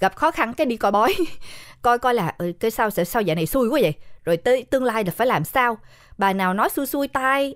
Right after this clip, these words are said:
ờ, nói là sắp tới thì sẽ hên hên đồ, hoặc là nói hơi đúng một hai cái thì mình sẽ tin bà đó. Còn bà nào nói hơi khó nghe thì mình sẽ không tin người đó. Mà coi bói thì cũng hên xui.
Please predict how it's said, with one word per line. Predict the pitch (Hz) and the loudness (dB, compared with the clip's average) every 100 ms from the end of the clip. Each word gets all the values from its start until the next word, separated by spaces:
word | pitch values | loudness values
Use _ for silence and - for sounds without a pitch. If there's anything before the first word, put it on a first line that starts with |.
| - | -6
ờ, | 151 147 | -6 -4
nói | 202 311 | -2 0
là | 320 156 | 0 0
sắp | - 311 - | -2 -8 -2
tới | 311 370 | 0 2
thì | - | 0
sẽ | - - | 0 0
hên | 269 | 0
hên | 262 277 269 254 | 0 0 2 2
đồ, | 165 156 160 - - - - | 2 2 -2 -6 -20 -20 -12
hoặc | - 175 | -6 -2
là | 175 | 0
nói | 185 285 | 0 0
hơi | 269 | 2
đúng | 254 285 415 | 2 0 -2
một | - | -2
hai | 214 | -2
cái | 226 233 254 | -4 -2 -2
thì | 277 | 0
mình | 170 | 0
sẽ | 240 | 0
tin | - 247 | -2 -2
bà | 226 156 | 0 2
đó. | 185 277 - - - | 4 2 -2 -14 -6
Còn | - 190 | -2 0
bà | 185 180 | 0 0
nào | 180 170 | 0 0
nói | 202 262 | 0 0
hơi | 349 262 | 0 -2
khó | 254 294 349 427 | 0 2 4 2
nghe | 339 285 285 | 0 0 -2
thì | 262 | -2
mình | 190 185 | -2 -2
sẽ | - 247 | -2 -2
không | 302 | -2
tin | 359 269 | -2 0
người | 247 165 | 2 4
đó. | 190 311 427 - - - - - | 4 0 -4 -12 -20 -20 -20 -4
Mà | 202 | -2
coi | 196 269 | 0 0
bói | 247 320 | 2 0
thì | 320 | 0
cũng | - 285 | -2 -2
hên | 320 277 | 0 -2
xui. | - 294 | 0 -2